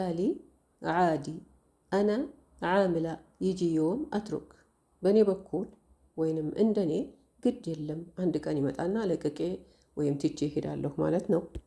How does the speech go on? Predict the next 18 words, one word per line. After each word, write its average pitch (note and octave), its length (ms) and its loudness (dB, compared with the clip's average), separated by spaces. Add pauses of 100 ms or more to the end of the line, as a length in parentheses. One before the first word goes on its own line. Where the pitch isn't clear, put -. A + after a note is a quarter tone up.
(920)
ብንስባ F#3 580 4 (120)
ሊ D3+ 100 -2 (100)
ማለት D3+ 380 -4 (720)
በእኔ F#3+ 360 4
በኩል D#3+ 520 0
ወይም D#3 300 4 (200)
እንደኔ F#3 340 4
እንደኔ D#3 300 2 (300)
እንደምንለው D3 680 -4 (240)
ማለት C#3 320 -6
ነው። G3 120 2 (760)
ዓዲ F3+ 380 2 (300)
ግድ C#3+ 260 -4
የለም። C#3 300 -6 (800)
አና F#3 180 4 (500)
እኔ፣ D#3 160 2 (640)
ዓምላ E3 460 0 (400)
ሰራተኛ፣ D#3+ 760 -4